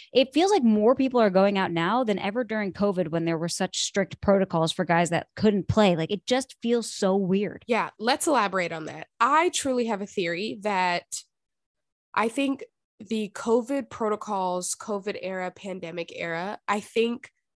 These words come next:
Speaker 2: there were such strict protocols and also, like, how you could work out and just all these things.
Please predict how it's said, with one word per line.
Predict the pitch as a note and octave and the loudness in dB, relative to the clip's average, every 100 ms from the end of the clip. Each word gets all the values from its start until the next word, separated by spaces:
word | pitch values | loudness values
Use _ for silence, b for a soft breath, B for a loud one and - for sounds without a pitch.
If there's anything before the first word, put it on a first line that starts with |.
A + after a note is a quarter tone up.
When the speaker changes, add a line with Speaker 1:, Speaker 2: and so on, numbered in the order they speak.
| _ _ _ _ _ _ A#3+ | _ _ _ _ _ _ 0
Speaker 2:
there | A3+ | 2
were | F#3 G3 A#3 | 2 0 0
such | - C#4 C4 - | -4 -6 -6 -8
strict | - B3 _ | -4 -4 _
protocols | - C4 C4+ C#4 C#4 C#4 C#4 - | -4 -2 -2 -4 -4 -2 -6 -8
and | - A3 | -8 -4
also, | G#3 G#3 A#3+ | -4 -2 -2
like, | A3+ F3 - - - | 0 -2 -4 -14 -8
how | G3+ G3+ | -6 -6
you | G#3 | -8
could | G#3 G#3 | -10 -12
work | F3 F3 - | -8 -8 -4
out | C4 B3+ B3 A#3+ - _ _ _ _ - | 0 0 0 -2 -8 _ _ _ _ -4
and | G#3 G3+ F#3+ F#3+ | 0 2 0 -2
just | A3 - | -4 0
all | G3+ G#3+ | 0 2
these | A#3 G#3 - | 0 -4 -4
things. | F#3+ F#3 A#3 B3+ - | -2 -2 -6 -8 -12